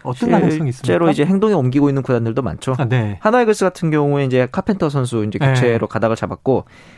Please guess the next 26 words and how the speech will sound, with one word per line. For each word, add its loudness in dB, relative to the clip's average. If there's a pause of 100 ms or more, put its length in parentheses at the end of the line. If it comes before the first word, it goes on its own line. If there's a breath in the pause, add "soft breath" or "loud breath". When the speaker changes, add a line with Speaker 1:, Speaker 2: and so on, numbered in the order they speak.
(140 loud breath)
Speaker 2:
케이티 2
위즈 2
같은 0
경우는 2
투수 -4
타자 0
모두 2
외국인 2
선수를 -2
교체를 -2
했습니다. -2
그래서 0
Speaker 1:
어. -8 (360 loud breath)
Speaker 2:
어제 4
같은 0
경우 0
이제 0 (160 soft breath)
새로 2
들어온 2
외국인 0
선수 -2
웨스 0
벤자민 0
선수가 -2
처음 0
이제 0